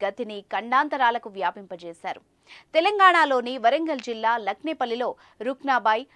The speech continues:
సీతారామరావు దంపతులకు పంతొమ్మిది వందల ఇరవై ఒకటి జూన్ ఇరవై ఎనిమిదిన జన్మించారు. పీవీ ప్రాథమిక విద్యను వరంగల్లో ప్రారంభించారు. అయితే కరీంనగర్ జిల్లాలోని వంగర గ్రామానికి చెందిన పాములపర్తి రంగారావు రుక్మిణమ్మలు దత్తత తీసుకోవడంతో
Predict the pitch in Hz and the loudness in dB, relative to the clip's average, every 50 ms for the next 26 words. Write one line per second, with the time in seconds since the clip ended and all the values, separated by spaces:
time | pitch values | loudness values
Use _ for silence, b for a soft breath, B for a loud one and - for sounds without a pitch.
0 | b _ - - 339 370 392 392 370 330 302 269 262 254 247 240 233 233 220 214 | b _ -12 -6 -6 -2 2 4 4 4 6 4 4 4 2 2 2 2 0 -2
1 | 220 233 285 277 - 240 220 214 - 214 - b b b b b _ 294 302 339 | -4 -4 -6 -6 -6 -6 -6 -6 -8 -10 -10 b b b b b _ 2 2 2
2 | 381 - 415 370 320 311 254 269 247 247 240 233 220 214 202 208 240 247 254 233 | 0 -2 -4 -2 -4 -4 -2 -2 -4 -2 -2 -4 -4 -4 -4 -4 -4 -2 -2 -4
3 | 214 208 233 - 202 214 247 - _ _ - 208 190 233 277 302 269 233 220 240 | -4 -6 -8 -12 -12 -12 -14 -16 _ _ -20 -14 -10 -8 -6 -6 -4 -4 -4 -4
4 | 247 262 233 220 233 254 277 311 277 254 202 185 190 180 190 185 180 - - 196 | -4 -4 -4 -6 -6 -8 -10 -10 -10 -12 -12 -12 -12 -14 -14 -14 -16 -10 -6 -6
5 | 170 - - _ _ _ _ _ _ _ _ _ - 240 247 220 247 240 240 233 | -6 -6 -10 _ _ _ _ _ _ _ _ _ -10 -8 -8 -8 -8 -2 2 4
6 | 220 233 233 277 254 233 - 220 214 214 202 269 294 349 349 214 208 208 240 247 | 4 4 4 0 -4 -6 -6 -6 -6 -8 -6 -6 -6 -4 -4 -2 -2 -2 -4 -4
7 | 233 233 214 214 214 - 208 202 190 190 185 190 185 185 - - 190 170 - _ | -4 -6 -6 -6 -8 -6 -4 -4 -4 -4 -6 -10 -14 -12 -10 -8 -8 -8 -8 _
8 | _ _ _ - - 190 - 226 - b b b b b b - 311 320 359 381 | _ _ _ -18 -12 -8 -8 -8 -8 b b b b b b -2 0 0 0 0
9 | 381 359 330 311 285 240 - 254 247 247 240 233 233 226 226 233 254 262 b b | 0 -2 -2 -2 -4 -6 -6 -6 -2 0 0 0 -2 -4 -6 -10 -14 -16 b b
10 | b b - 220 277 311 370 403 427 370 285 226 226 226 220 233 247 254 233 220 | b b 0 2 4 4 4 2 -2 -2 -2 -2 0 0 0 0 0 -2 -6 -8
11 | - 220 - 226 208 214 220 233 226 190 b b b b b _ - 359 302 339 | -12 -12 -12 -12 -12 -8 -4 -2 -2 -2 b b b b b _ 8 8 8 8
12 | 381 381 349 311 - 262 226 - 233 202 185 175 190 220 247 247 226 214 240 302 | 6 2 -2 -2 -2 -2 -2 -4 -6 -6 -6 -6 -4 -2 0 0 0 0 -2 -4
13 | _ _ _ _ _ - 247 285 - 392 403 403 359 311 269 262 247 247 247 285 | _ _ _ _ _ -8 -8 -8 -6 -6 -4 -2 -2 -2 -2 -2 -2 -2 -4 -6
14 | 247 180 190 180 - - 330 - 277 - 226 247 247 - - 277 247 226 220 214 | -6 -6 -6 -6 -6 -8 -10 -10 -10 -10 -12 -12 -14 -12 -8 -8 -8 -8 -8 -8
15 | - 240 185 | -6 -6 -6